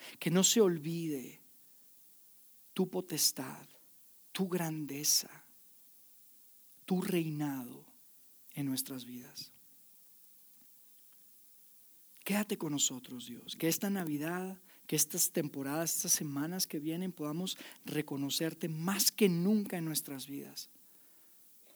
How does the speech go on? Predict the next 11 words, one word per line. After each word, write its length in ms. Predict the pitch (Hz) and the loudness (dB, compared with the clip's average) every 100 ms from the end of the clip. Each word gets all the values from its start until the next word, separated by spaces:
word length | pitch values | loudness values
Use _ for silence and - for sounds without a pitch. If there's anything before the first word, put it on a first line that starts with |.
| - - | -18 -2
No 140 | 175 | 6
solo 420 | - 240 233 254 | 8 8 8 6
como 240 | 247 208 175 | 6 6 6
nuestro 420 | 165 180 - 208 | 4 4 2 2
Salvador, 640 | - 214 214 202 143 143 - - - | 2 2 -2 -2 -4 -8 -14 -16 0
no 200 | 175 214 | 8 8
solo 540 | 214 - 220 233 233 226 - - | 10 8 8 6 6 4 -10 -10
como 340 | - 170 170 151 - | 0 4 4 2 2
ese 220 | 165 226 | 8 8
gran 440 | 156 190 175 214 | 8 4 6 6
maestro, 680 | 226 208 170 175 - 175 170 | 6 4 4 2 0 0 -4